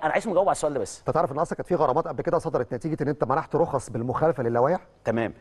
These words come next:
Speaker 1: يعني أنت، أنت متفق معايا.
Speaker 2: مم.
Speaker 1: تعالى النادي الأهلي، لو أنت بتتكلم تقول للنادي الأهلي، أنت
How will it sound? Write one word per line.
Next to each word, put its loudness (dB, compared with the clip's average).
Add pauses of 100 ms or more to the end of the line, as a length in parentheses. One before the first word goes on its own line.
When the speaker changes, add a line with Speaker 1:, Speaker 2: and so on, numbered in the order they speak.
(180)
Speaker 1:
يعني 2
أنت، 0
أنت 4
متفق -2
معايا. -4
Speaker 2:
مم. -2 (240)
Speaker 1:
تعالى 2
النادي -2
الأهلي، 2
لو 4
أنت -4
بتتكلم -2
تقول -4
للنادي -4
الأهلي، 2
أنت 2